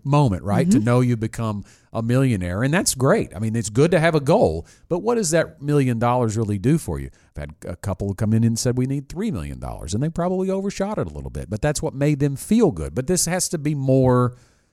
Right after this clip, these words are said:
Speaker 1: than a feeling process. The feelings is what gets you into trouble in the first place with fear, because you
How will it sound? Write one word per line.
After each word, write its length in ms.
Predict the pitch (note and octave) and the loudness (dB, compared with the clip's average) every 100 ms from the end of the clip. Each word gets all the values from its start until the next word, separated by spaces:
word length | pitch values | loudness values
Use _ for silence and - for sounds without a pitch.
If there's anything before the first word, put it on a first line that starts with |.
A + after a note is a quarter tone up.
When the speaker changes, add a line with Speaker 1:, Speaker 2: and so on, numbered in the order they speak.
| _ A#2+ | _ 0
Speaker 1:
than 140 | C3 | 2
a 80 | A2+ | 2
feeling 720 | - - G3 F#3 C#3 A2+ A2 | -2 4 6 6 4 0 -4
process. 540 | - E3 C#3+ - - | 0 0 0 -2 -2
The 100 | - | -2
feelings 560 | B2+ - B3 G#3+ C#3 C3+ | -2 2 4 4 2 2
is 120 | C3+ | 2
what 160 | C3+ C3 | 2 2
gets 280 | B2+ A#2+ A#2+ | 0 0 0
you 120 | A2+ - _ _ - | -2 -4 _ _ -2
into 240 | A#3 G#3 | 0 0
trouble 480 | C#3 C#3+ A#2+ B2 A2 _ | 2 2 2 0 -2 _
in 140 | C3 A#2+ | -2 -2
the 60 | |
first 320 | A#2 C#3 - | 2 2 2
place 260 | C3 B2+ - | 2 2 2
with 160 | A#2 - | -2 -2
fear, 420 | - A#3+ A2+ F2 | 0 2 2 0
because 320 | A2+ C#3 A#2 | -2 -2 -2
you 160 | B2+ | -4